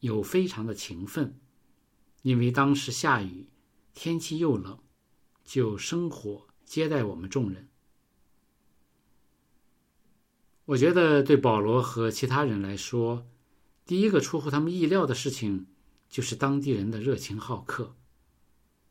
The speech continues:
游上岸以后，保罗和其他幸存者又累又湿，仍然没有脱离生命危险，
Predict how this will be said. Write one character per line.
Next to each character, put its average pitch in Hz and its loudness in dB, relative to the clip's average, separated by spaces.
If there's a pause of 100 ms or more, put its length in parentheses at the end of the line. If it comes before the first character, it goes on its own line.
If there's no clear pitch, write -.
(720)
游 151 4
上 156 8
岸 156 8
以 113 4
后， 110 2 (280)
保 120 0
罗 135 4
和 131 -4
其 131 -6
他 139 -2
幸 135 0
存 113 -2
者 95 -8 (340)
又 127 2
累 107 0
又 127 -4
湿， 135 -4 (640)
仍 165 2
然 135 4
没 117 2
有 98 -2
脱 120 -4
离 104 -2
生 139 -4
命 120 -2
危 123 -4
险， 117 -12